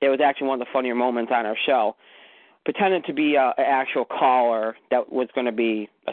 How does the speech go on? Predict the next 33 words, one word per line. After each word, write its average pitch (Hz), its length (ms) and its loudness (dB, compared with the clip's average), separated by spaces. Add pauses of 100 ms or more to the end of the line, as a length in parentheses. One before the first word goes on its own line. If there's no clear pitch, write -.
serious 120 300 0
caller, 107 360 0
and 107 80 -4
he 104 60 -6
wasn't. 107 360 -2 (880)
I'll, 143 220 6
I'll 143 140 2
mention 135 300 -4
more 123 120 2
about 113 220 0
that 120 120 2
in 101 60 -6
a 107 60 -4
minute. 110 260 -2 (540)
Um, 139 540 2 (2000)
for 180 100 0
those 214 240 4
of 247 60 -2
you 233 260 0
that 190 200 2
don't 170 180 0
remember 151 420 0
or 151 200 4
you 139 200 -2
haven't 143 460 0
listened 135 300 -2
to 143 60 0
our 131 180 0
show 135 80 0
maybe 127 240 -2
beyond, 120 400 -2
maybe, 113 240 0
what, 110 200 0